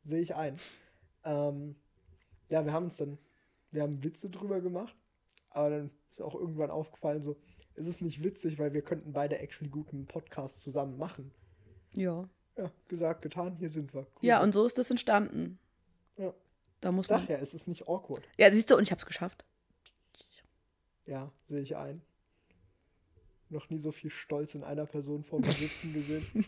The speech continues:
Speaker 1: Ich sehe durch den Popschutz dein riesiges Grinsen.
Speaker 2: <laughs> Ähm, ja, aber wir werden auf jeden Fall auch, ähm, Menschen einladen, her, hierher. Ne?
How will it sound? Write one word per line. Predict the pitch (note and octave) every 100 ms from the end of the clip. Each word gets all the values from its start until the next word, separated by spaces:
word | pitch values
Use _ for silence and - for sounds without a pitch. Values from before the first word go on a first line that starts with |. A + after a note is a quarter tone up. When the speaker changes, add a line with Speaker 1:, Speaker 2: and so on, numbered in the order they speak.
| -
Speaker 1:
Ich |
sehe | F3
durch | D#3+ F3 -
den | D#3+
Popschutz | - E3+ - D#3+ -
dein | D#3 D3
riesiges | D#3+ B3 D#3 D#3
Grinsen. | - D#3 D#3+ D#3 E3 _ - - - - - - -
Speaker 2:
<laughs> | G3+ - - - - - _
Ähm, | F#3+ G3 F#3+ F#3+ G3 - - - -
ja, | F#3
aber | F#3+ G3
wir | F#3+
werden | G#3 A3+
auf | G#3+
jeden | A3+
Fall | A3 G#3 G#3
auch, | - F#3+ - -
ähm, | F3+ F3 F3 F#3 G3 _ _ _ _ _
Menschen | G3+ G3 G3+ -
einladen, | - F3+ E3+ E3+ F3 F#3+ -
her, | - E3 G3+ G#3 _
hierher. | - F3 F3+ G#3+ _ _ _ _ _ _ _ _ -
Ne? | F3+